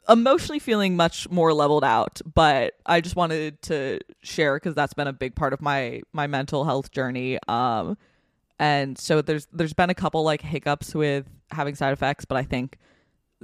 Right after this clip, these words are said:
the, the other time that I sort of felt the side effect after about a week, it basically kind of teetered off. And so, um, and my period's done now, which is also helpful. But,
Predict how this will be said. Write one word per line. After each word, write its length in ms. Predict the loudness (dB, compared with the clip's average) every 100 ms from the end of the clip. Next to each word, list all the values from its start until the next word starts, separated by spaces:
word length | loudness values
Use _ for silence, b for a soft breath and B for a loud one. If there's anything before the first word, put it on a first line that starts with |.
| -18 -4
the, 140 | -4 -4
the 240 | -6 -2 2
other 200 | 4 4
time 260 | 4 2
that 80 | 2
I 80 | 0
sort 240 | 0 -2
of 60 | 0
felt 160 | -2
the 100 | -2
side 200 | -2 0 0
effect 280 | -2 -2
after 280 | -4 -4 -4
about 200 | 0 0
a 40 | 0
week, 260 | -6 -8
it 100 | -10
basically 360 | -10 -12 -8 -8
kind 240 | -6 -6
of 180 | -6 -8 -14
teetered 320 | -6 -2 0
off. 320 | 0 0 -4 -8 b b b
And 100 | -14
so, 520 | -4 -2 0 0 -4 -6 _ _ _ _ _ _ _ _ _ -4
um, 520 | -2 -2 -6 -12 -16 -8
and 80 |
my 80 | -6
period's 360 | -6 -8 -10 -10
done 180 | -10 -8
now, 120 | -10
which 140 | -10
is 100 | -12
also 240 | -10 -8 -8
helpful. 340 | -8 -8 -8 0
But, 220 | -2